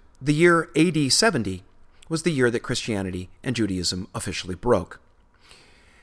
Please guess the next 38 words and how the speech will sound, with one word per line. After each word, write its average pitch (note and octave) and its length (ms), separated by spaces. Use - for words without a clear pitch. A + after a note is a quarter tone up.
It's F3+ 180
said C#3+ 560
that D3 360
at D3 140
the - 180
outset G3 400
of D3+ 80
the D3 80
Jewish C#3 300
revolt, G#2+ 420
the E3 80
Christians A#3+ 400
of E3+ 80
Jerusalem C3 540
were B2 100
warned D3+ 480
in D3 160
a B2 60
vision G#2+ 440
to B2 120
flee A#2 240
the G#2+ 120
city, A2 340
and A#2 280
apparently G#2 360
they G2+ 200
did. G#2 340
But C3+ 180
their D#3 160
fellow B3 380
Jews G2 720
considered C#3+ 480
this A2 180
an B2 140
act A2+ 240
of - 60
high G#2 140
treason. G2+ 440